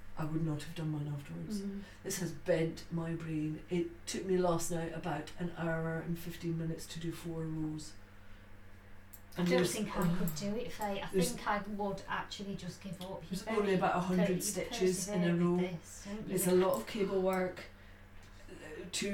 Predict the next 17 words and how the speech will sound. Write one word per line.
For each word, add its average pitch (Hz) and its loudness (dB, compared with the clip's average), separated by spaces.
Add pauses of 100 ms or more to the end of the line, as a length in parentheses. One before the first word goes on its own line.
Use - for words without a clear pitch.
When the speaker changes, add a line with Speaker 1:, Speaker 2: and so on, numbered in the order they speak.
(120)
Speaker 1:
and 185 4
fro 180 4
and 175 4
back 170 0
and 185 0
front. 180 2
It's 170 -2
a 175 2
lot 185 6
of 180 4
very 180 4
individual 180 4
stitches 175 -2
right 175 0
the 175 4
way 165 4
through. 165 2